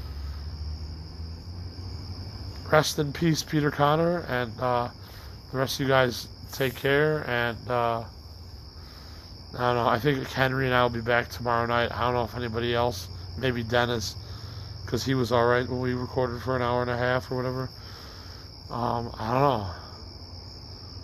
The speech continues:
I don't know. I'm never gonna understand what happened that night.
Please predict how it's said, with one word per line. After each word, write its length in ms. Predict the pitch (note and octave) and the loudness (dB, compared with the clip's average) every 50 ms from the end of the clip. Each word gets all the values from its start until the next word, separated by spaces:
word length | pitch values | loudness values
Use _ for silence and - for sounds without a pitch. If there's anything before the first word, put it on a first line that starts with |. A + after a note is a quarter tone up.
| - - - - - - - - - | -14 -14 -14 -14 -14 -14 -12 -2 4
I 140 | - A#2+ | 6 8
don't 100 | B2 B2+ | 8 8
know. 60 | B2+ A#2+ | 8 6
I'm 180 | A2 A2 A#2+ | 4 4 4
never 180 | C3 C3+ C3+ C3+ | 4 4 6 6
gonna 100 | C3+ C3 | 4 4
understand 400 | B2 B2 B2+ - - - B2+ A#2+ | 4 2 0 0 2 2 2 4
what 100 | A2+ G#2+ | 4 2
happened 380 | A2 B2 A#2+ A#2+ - - G#2 | 4 4 2 2 2 -2 -8
that 160 | F#2 G#2+ A2 - | -6 -6 -6 -6
night. 240 | A2+ A2 G#2+ A2 | -6 -6 -6 -6